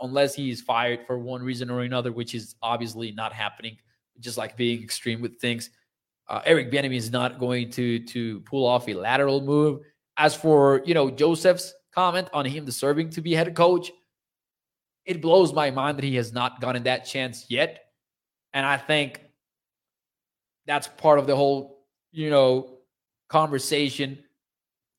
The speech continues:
that we had last offseason with the Brian Flores lawsuit and everything.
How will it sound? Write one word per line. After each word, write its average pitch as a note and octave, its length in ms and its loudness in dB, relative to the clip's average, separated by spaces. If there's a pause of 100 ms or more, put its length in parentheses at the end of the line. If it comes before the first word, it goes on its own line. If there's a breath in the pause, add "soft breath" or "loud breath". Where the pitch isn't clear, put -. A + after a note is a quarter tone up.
(100)
that C3+ 160 -2
we A#3+ 140 -2
had F#3+ 320 2
last D3 280 -2
offseason C3+ 520 0
with C3 180 -8
the A#2+ 320 2
Brian C#3 300 2
Flores E3+ 440 0
lawsuit D3 400 2
and A#2 100 -8
everything. C#3+ 560 -2